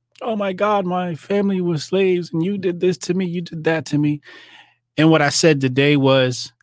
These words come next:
in order to have critical race theory conversation, the first thing you gotta do is measure the G D P of the Black community. What is the gross domestic product?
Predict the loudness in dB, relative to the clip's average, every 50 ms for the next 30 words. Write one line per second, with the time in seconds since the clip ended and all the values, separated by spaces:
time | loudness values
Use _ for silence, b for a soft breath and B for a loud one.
0 | b b b b b b b b _ _ _ _ 0 2 4 4 4 2 0 -2
1 | 0 0 0 0 -2 -2 -4 -2 -2 -2 -2 -2 -2 -2 -2 -2 -2 -4 -4 -4
2 | -2 -2 -2 -2 -4 -4 -2 -2 -2 -2 -4 -4 -4 -4 -4 -4 -4 -6 -4 -4
3 | -4 -4 -4 -4 -4 -4 -4 -2 -2 -4 -4 -2 -2 -2 -2 0 0 0 0 -2
4 | -2 -2 -4 -6 -6 -4 -4 -4 -4 -4 -6 -6 -6 -6 -4 -6 -6 -8 -10 -10
5 | -8 -8 -10 -10 -14 -14 -14 -14 -14 -18 -20 _ _ _ _ _ _ _ _ _
6 | _ _ _ _ _ _ _ _ _ _ _ -4 -2 -2 -2 -2 -4 -2 0 0
7 | 0 0 0 -2 0 0 0 0 -2 -6 -10 -4 -2 0 0 0 -2 -6 -12 -16